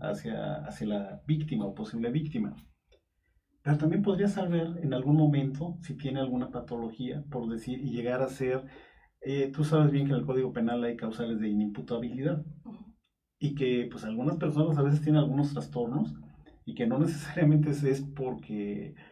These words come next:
Speaker 1: su conducta sea de esa naturaleza, sino porque no pueden controlar sus impulsos, o porque tienen algún daño de otra naturaleza. ¿Un estudio forense podría ayudar también al imputado en ese sentido?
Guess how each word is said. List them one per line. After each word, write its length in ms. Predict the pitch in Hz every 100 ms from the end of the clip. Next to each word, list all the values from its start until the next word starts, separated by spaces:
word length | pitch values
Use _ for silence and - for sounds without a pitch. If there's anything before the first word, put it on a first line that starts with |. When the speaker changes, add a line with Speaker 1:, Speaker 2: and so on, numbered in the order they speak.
| - - _ -
Speaker 1:
su 180 | 147
conducta 560 | - 127 127 151 151 147
sea 160 | 143 135
de 60 |
esa 160 | 135 147
naturaleza, 580 | - - 117 147 165 -
sino 220 | 117 110
porque 240 | - 120
no 120 | 120
pueden 260 | 120 123 117
controlar 420 | 107 104 107 107
sus 200 | - -
impulsos, 840 | 107 104 160 156 147 - 143 147 143
o 120 | 123
porque 240 | 120 110 -
tienen 340 | 117 117 107
algún 400 | 107 110 120 123
daño 320 | 127 135 123
de 60 | 113
otra 200 | 113 113
naturaleza. 540 | 104 101 113 113 117 - - - -
¿Un 120 | 254
estudio 340 | 294 247 233
forense 460 | - 147 151 151 170 165 - -
podría 340 | 120 127 165
ayudar 340 | - 156 160
también 680 | - 143 131 143 139 - - - - _ _ -
al 160 | 139 127
imputado 520 | 123 - 123 117 202
en 100 | 156
ese 160 | 139
sentido? 540 | 147 - - 110 -